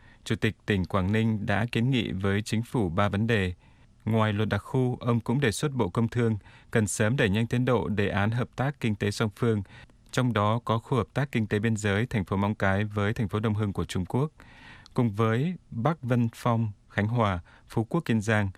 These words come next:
Vân Đồn, huyện đảo của Quảng Ninh là nơi chính phủ Việt Nam tính lập đặc khu. Theo Dân trí, tại đây,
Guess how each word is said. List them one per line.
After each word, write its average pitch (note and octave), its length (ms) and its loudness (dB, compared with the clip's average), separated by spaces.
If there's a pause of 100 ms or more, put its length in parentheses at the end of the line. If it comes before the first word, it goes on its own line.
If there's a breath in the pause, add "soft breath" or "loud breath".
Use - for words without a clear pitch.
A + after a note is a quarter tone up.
(360 loud breath)
Vân C3 180 2
Đồn, A2+ 220 2
huyện G2+ 220 0
đảo F#2+ 220 2
của F2+ 120 -2
Quảng F#2+ 220 2
Ninh A2+ 220 2 (340 loud breath)
là G#2 120 4
nơi A#2 180 2
chính C#3+ 160 -2
phủ G#2+ 120 -2
Việt F#2+ 200 -2
Nam G#2+ 220 2
tính G2+ 280 -2
lập A2 140 -2
đặc F#2 200 -2
khu. G2 300 -2 (640 soft breath)
Theo B2 220 2
Dân A#2+ 200 2
trí, A2+ 380 0
tại G2+ 140 2
đây, A2+ 280 2